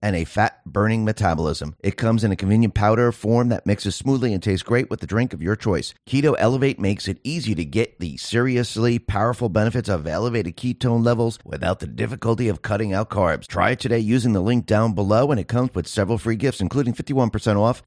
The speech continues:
a sixty-day money-back guarantee, free shipping, free V I P live health and fitness coaching for life, plus a free new e-report titled The Fourteen Ketogenic Foods. Last but not least, a portion of all orders go towards helping to feed a hungry child in need.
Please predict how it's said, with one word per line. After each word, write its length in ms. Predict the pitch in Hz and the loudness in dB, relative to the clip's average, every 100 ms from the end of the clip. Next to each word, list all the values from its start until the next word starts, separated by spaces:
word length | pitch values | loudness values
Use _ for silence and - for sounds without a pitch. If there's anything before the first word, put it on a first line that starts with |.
| 87 | -10
a 60 | |
sixty-day 580 | - 151 - 113 107 104 | -8 -6 -2 0 2 2
money-back 640 | 98 90 117 113 113 95 | 2 2 2 2 0 0
guarantee, 480 | - 101 87 85 143 | 0 0 0 0 -4
free 220 | 131 165 | -2 -4
shipping, 400 | - 156 - 143 | 0 -2 0 -2
free 240 | 131 190 185 | -2 -2 0
V 180 | 151 143 | 2 4
I 120 | 117 | 2
P 180 | 127 117 | 2 0
live 340 | 95 101 117 | 2 2 4
health 220 | 113 113 | 2 2
and 100 | 104 | 0
fitness 220 | 123 92 | 0 -2
coaching 280 | - 110 107 | 0 0 0
for 120 | - | -2
life, 320 | 85 110 117 - | 0 2 2 0
plus 240 | 127 135 | 0 2
a 60 | 104 | 0
free 300 | - 123 131 | -2 0 2
new 280 | 110 113 127 | 4 4 2
e-report 500 | 123 120 120 127 120 | 0 -2 2 2 2
titled 320 | - 117 120 | 2 2 2
The 80 | 113 | 0
Fourteen 480 | - 107 113 120 113 | 0 -2 0 0 -2
Ketogenic 540 | - 120 110 117 107 | 0 0 2 2 -2
Foods. 360 | - 120 104 - | 0 2 2 -2
Last 320 | 78 78 101 - | -6 -6 -4 0
but 80 | |
not 180 | 98 - | 0 0
least, 220 | 107 113 | 0 0
a 40 | 92 | -2
portion 360 | - 104 - | 0 0 2
of 80 | 87 | 0
all 160 | 95 95 | 2 2
orders 220 | 98 95 | 0 -2
go 140 | 90 | -2
towards 360 | 95 95 101 104 | -2 0 0 0
helping 360 | - 101 101 101 | 0 0 -4 -4
to 100 | 87 | -10
feed 320 | - 110 107 | -6 -4 -2
a 120 | 80 | -2
hungry 320 | - 101 107 | -2 -4 -2
child 360 | 107 101 101 101 | -2 0 0 2
in 120 | 101 | 2
need. 320 | 95 85 64 | 2 0 -4